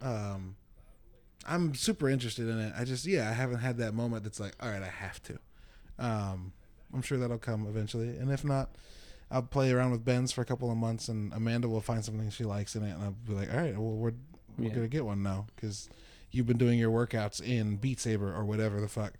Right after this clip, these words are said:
Speaker 1: Um, my
Speaker 2: Yeah,
Speaker 1: grandma,
Speaker 2: shit's
Speaker 1: my
Speaker 2: a
Speaker 1: grandma
Speaker 2: fucking
Speaker 1: does
Speaker 2: workout
Speaker 1: one.
Speaker 2: and a f-, and a half.
Speaker 1: Yeah, my grandma does one
Speaker 2: Ridiculous.
Speaker 1: called Infinite,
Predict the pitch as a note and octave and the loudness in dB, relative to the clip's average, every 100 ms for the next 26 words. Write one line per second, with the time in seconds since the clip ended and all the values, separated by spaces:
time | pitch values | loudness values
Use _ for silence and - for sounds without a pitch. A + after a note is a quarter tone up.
0 | - - - - - B2 A#2 A2 G#2 G2+ | -18 -20 -20 -20 -6 -2 0 0 -2 -6
1 | - - A2+ G#2+ B2+ A2+ A#2 B2+ C#3 B2+ | -10 -4 2 2 4 4 2 4 6 6
2 | A2 A2+ A2 A2 G#2+ G#2 - - - A2 | 4 4 4 2 2 -2 -8 -18 -16 -8
3 | G#2 G#2 G#2 G#2 G2+ G2 F2 F#2 A2 B2 | -4 -4 -4 -6 -8 -10 -8 -4 0 2
4 | C3 A2+ G#2+ A2 A2 G#2+ G2 G#2 A2+ D#3+ | 4 4 2 2 0 -2 -2 -2 -2 -2
5 | F3+ | -4